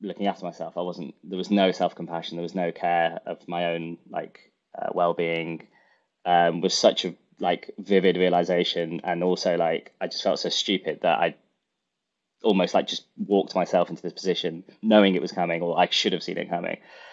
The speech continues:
But again, like we said at the start of the conversation, you know, humans are really bad at, like, you know, doing things that are good for themselves. Um, and so now, like, yeah, I just know now that if I ever feel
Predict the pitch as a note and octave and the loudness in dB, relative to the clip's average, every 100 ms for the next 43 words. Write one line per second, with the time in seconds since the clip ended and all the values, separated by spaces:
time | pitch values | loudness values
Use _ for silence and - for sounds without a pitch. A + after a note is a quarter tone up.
0 | - - - _ - F#2+ F#2 A2 G#2 F#2 | -20 -20 -20 _ -6 0 2 6 6 6
1 | F2 F2 F2 F#2 - F2 E2+ - F#2+ F2 | 0 0 0 0 -4 -4 -6 0 0 0
2 | E2 E2+ F#2+ F#2 - E2 E2 E2 D#2+ F#2 | -4 -8 -2 -2 -2 -6 -6 -8 -6 -4
3 | E2+ E2 D#2+ F2 E2 F2+ E2+ - - - | -4 -6 -2 -2 0 0 0 -2 -6 -8
4 | - - - - E2+ E2 - - - - | -8 -8 -8 -14 -10 -8 -10 -14 -18 -8
5 | F2+ E2+ E2 E2+ E2+ D#2+ F2 E2 - - | -4 -4 -4 -6 -6 -6 -6 -8 -12 -10
6 | - - - - - - - - - - | -4 -4 -4 -10 -18 -20 -18 -20 -14 2
7 | F2+ F2 F2+ F2 F2 E2+ _ _ _ _ | 6 8 8 4 -4 -6 _ _ _ _
8 | - G2 F#2+ A2 A#2+ A#2+ G#2 G2 F#2+ G#2+ | -2 2 6 10 10 10 8 6 4 2
9 | G2+ F#2 F2 - - _ _ _ G2 F#2+ | 2 2 -2 -10 -20 _ _ _ -6 -2
10 | G2 F#2 F2+ F2+ F2+ F2 - _ _ _ | 0 0 0 0 -2 -4 -6 _ _ _
11 | _ _ _ _ _ _ _ _ _ _ | _ _ _ _ _ _ _ _ _ _
12 | - G2+ G2 G2 F#2+ - G#2+ G2 F#2+ F#2+ | -10 0 2 2 0 0 2 4 4 2
13 | F#2 - | 0 -4